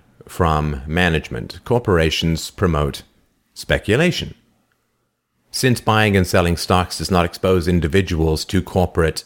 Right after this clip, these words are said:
indebtedness or illegality, this allows corporate owners to profit, in the short run, from excessive infusions of speculative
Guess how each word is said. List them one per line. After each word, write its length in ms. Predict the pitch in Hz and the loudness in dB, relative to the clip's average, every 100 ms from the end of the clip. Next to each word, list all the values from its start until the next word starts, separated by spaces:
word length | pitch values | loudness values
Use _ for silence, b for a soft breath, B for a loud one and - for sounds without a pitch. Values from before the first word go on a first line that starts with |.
| - | -2
indebtedness 920 | 92 82 117 117 76 76 73 - - | 0 2 2 0 -2 -2 -2 -4 -4
or 520 | - 80 76 76 73 - _ _ _ | 0 2 4 2 0 -6 _ _ _
illegality, 760 | 82 85 147 156 87 - 73 - _ _ _ _ _ _ _ _ _ _ _ _ _ _ _ _ | 0 2 2 0 -2 -4 -12 -14 _ _ _ _ _ _ _ _ _ _ _ _ _ _ _ _
this 240 | 127 143 | 0 2
allows 360 | 117 101 92 90 | 4 4 2 0
corporate 380 | - 98 90 85 | 0 0 2 2
owners 300 | 85 76 73 | 4 2 -2
to 80 | - | -4
profit, 580 | 160 143 - - - - _ _ | 0 0 -2 -8 -14 -20 _ _
in 120 | - 85 | -6 -4
the 80 | |
short 300 | - 95 73 | 0 -2 -2
run, 240 | 71 60 76 | -4 -6 -6
from 340 | - 92 92 | -2 0 0
excessive 560 | - 92 - 139 - 104 | -2 -4 0 0 0 0
infusions 680 | 98 - 120 98 80 80 - | 0 0 0 0 -2 -2 -2
of 440 | 82 85 80 - - _ | 0 2 0 -4 -20 _
speculative 880 | - - 127 - 92 76 76 73 | -12 -4 -4 -2 -2 0 0 -2